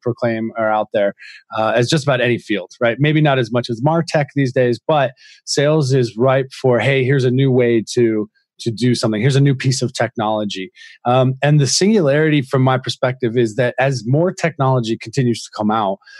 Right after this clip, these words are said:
uh, that you get new C R Ms, you get new outreach tools, you get new cadence-based tools, all of these things, um, it actually cr-, has created, um, a gap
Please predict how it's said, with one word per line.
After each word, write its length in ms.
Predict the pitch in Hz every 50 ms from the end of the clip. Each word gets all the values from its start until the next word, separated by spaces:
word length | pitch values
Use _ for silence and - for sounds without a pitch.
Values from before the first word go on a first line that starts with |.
| - - _ -
uh, 180 | 123 120 127 131
that 120 | 135 139
you 120 | 131 127
get 180 | 120 123 113 127
new 220 | 131 135 139 131
C 240 | 123 - - - 120
R 400 | 107 101 117 156 180 170 151 127
Ms, 220 | 120 113 104 101 107
you 80 | 107
get 180 | 120 120 110 -
new 420 | 120 131 131 127 123 123 117 113 110
outreach 640 | 120 135 143 127 131 120 110 107 - - - - -
tools, 460 | - 127 123 117 107 104 98 95 -
you 120 | 110 110
get 240 | 107 123 120 107 -
new 320 | 131 135 135 135 131 123 120 -
cadence-based 640 | - 139 151 147 139 123 - - 110 98 - - -
tools, 260 | 110 95 95 - -
all 200 | 120 139 170 190
of 80 | 185 156
these 240 | 156 147 123 - -
things, 320 | 135 127 117 110 104 - - - - - - - - _ -
um, 180 | - - 127 127 135
it 100 | 151 147 -
actually 420 | 131 151 175 175 - - 190 175
cr-, 180 | 139 - - -
has 180 | - 143 131
created, 680 | - - - - 131 127 123 139 143 131 123 117 117 117 113 -
um, 360 | 117 117 117 117 110 107 107 107
a 60 | 110 110 104 _
gap 300 | - 110 107 101 95